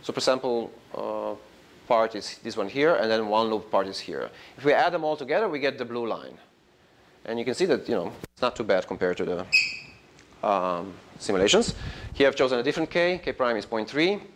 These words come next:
Again, in this case, the disconnected part is very small because we have so many modes. Um, then let's see, three level is this one here. The super sample variance is one here, and then the one loop, one, one pl-, plus two loop actually here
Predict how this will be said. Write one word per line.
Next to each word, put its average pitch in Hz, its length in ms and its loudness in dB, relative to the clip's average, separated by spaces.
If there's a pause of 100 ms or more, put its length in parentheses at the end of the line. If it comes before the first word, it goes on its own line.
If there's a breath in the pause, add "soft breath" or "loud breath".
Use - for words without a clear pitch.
(140)
Again, 113 540 -2
in 123 120 -4
this 170 120 2
case, 139 160 2
the 113 60 -10
disconnected 127 460 -2
part 113 120 2
is 92 100 -6
very 92 180 -6
small 151 520 2 (140)
because - 240 -8
we 107 80 -2
have 104 160 -2
so 117 100 0
many 104 160 0
modes. 104 500 0 (800 loud breath)
Um, 107 720 0 (380)
then 107 460 0
let's 101 160 -4
see, 87 120 -8
three 139 260 -2
level 120 300 4
is 98 100 -6
this 101 140 -10
one 95 120 -8
here. 135 460 -4 (1040 soft breath)
The 107 260 4
super 101 220 -2
sample 107 320 0
variance 98 300 2
is 92 100 -6
one 95 120 -4
here, 139 400 2
and 98 240 -2
then 95 180 0
the 90 100 0
one 101 320 2
loop, 101 200 -2 (160)
one, 85 300 -2
one 98 180 2
pl-, 95 220 -10
plus - 160 -2
two - 100 0
loop 107 200 4
actually 92 260 -2
here 98 260 0